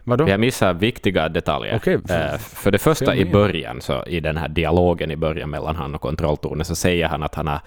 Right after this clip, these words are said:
Speaker 2: men han fick nyckeln. Men han hamnade och bädda in åt, eh,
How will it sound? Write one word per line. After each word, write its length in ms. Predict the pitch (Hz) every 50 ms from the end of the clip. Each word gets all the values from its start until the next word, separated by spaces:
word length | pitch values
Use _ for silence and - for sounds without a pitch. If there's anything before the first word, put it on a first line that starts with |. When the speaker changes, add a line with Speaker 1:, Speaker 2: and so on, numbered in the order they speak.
| - - - _ -
Speaker 2:
men 180 | - - 85
han 100 | 87 90
fick 300 | - - - 117 - -
nyckeln. 600 | 92 87 87 - - - - 50 50 - - - - - - - - _
Men 200 | - - - 85
han 160 | 85 85 82 85
hamnade 340 | 90 85 82 85 85 80
och 60 | 80 85
bädda 440 | 87 95 90 82 85 87 87 87
in 260 | 90 92 90 85 80 73
åt, 480 | 69 69 65 - _ _ - - - _ _ _ _ -
eh, 120 | 92